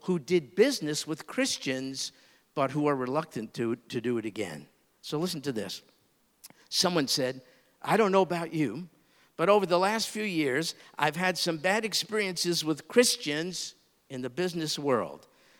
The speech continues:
This may get me in hot water, but I've come to the point where I would rather do business with non-believers than with believers. I've been burned one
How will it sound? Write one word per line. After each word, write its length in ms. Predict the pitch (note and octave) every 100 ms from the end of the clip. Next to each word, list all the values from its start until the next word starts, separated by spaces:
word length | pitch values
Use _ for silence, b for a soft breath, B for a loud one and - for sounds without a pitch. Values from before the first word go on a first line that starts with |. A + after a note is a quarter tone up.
| b -
This 220 | A3 A3
may 160 | G#3+
get 320 | E3+ D#3 G#3+ F#3+
me 120 | F3+
in 100 | E3+
hot 320 | F#3 F#3+ E3+
water, 340 | F#3 G3 F3+ - B -
but 100 | E3+
I've 180 | E3+ -
come 240 | A3+ A#3+
to 120 | A3
the 100 | G#3
point 320 | F3+ G#3 G3+
where 220 | F3 E3+ C#3+
I 200 | F3 F#3
would 240 | F3 E3+
rather 500 | D3 F3+ A#3+ B3 C4+
do 200 | A#3 G3
business 600 | D#3+ F#3 A3 A3 A3 G#3
with 420 | E3 E3+ E3+ - - b b b
non-believers 1600 | B2 D#3 G3 A3+ B3 B3+ A3+ A#3 B3 D4+ D4+ G3 - - - - _ _ C#3+
than 180 | C3+
with 280 | D3 D#3+ -
believers. 640 | E3 D#3+ D3+ A2 G2 G2 - b b
I've 340 | B2+ B2+ B2 A2+
been 280 | C#3 B2+ A2+ A#2+
burned 560 | G3 G#3+ A#2+ G#2 - - b b
one 640 | - G#2+ C#3+ D#3+ F3+ F3